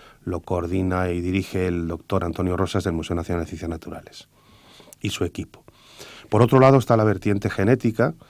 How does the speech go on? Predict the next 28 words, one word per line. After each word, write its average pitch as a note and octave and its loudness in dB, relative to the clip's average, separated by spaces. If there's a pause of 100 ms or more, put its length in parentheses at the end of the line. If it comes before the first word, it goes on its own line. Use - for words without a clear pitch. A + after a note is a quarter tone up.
(380)
que F2+ -4
coordina F#2 2
y F2+ 0
dirige F#2 2
el D#2+ -8
doctor E2+ -2
Carles F#2 0
Lalueza F2 -4
Fox, - 0
del E2+ -10
Consejo F2 -4
y E2 -6
de E2+ -4
la E2 -2
U E2+ -4
P F#2+ 0
F, A#2 -2 (720)
en G#2+ 4
donde A2+ 6
se - 0
han G#2 4
ido G2+ 4
organizando F#2 -2
un F#2+ 0
conjunto G2+ 0
de F#2+ 4
líneas G2 2
también F#2+ -2